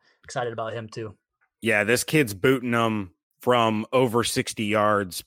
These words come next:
Speaker 2: pretty much every practice with plenty of room to spare. Like, he's got a ridiculous leg. So I'll be excited to watch him on Friday night. I'm gonna go, uh,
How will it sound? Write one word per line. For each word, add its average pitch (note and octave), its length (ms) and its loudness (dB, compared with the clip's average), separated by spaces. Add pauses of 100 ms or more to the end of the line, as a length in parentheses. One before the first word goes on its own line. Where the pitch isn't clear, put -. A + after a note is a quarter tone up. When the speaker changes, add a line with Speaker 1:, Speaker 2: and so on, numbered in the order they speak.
Speaker 2:
pretty A#2+ 180 -2
much G#2 240 -4
every G2 260 -6
practice F#2+ 560 -6
with G#2+ 340 -4
plenty G#2 340 -4
of F2 80 -4
room F2 200 -8
to - 60 -14
spare. D2+ 480 -12
Like, E2 240 -8
he's G#2+ 320 0
got F2+ 400 -2
a F2+ 220 -2
ridiculous D#2 760 -8
leg. C#2+ 340 -8 (320)
So - 180 -2
I'll G2 240 4
be A2 120 2
excited G#2 380 0
to G2+ 60 0
watch F#2+ 280 2
him G#2+ 160 -2
on F#2 120 0
Friday F#2+ 340 0
night. G2+ 240 0 (440)
I'm F3+ 220 0
gonna F3 160 4
go, C#3+ 460 4
uh, C3+ 580 4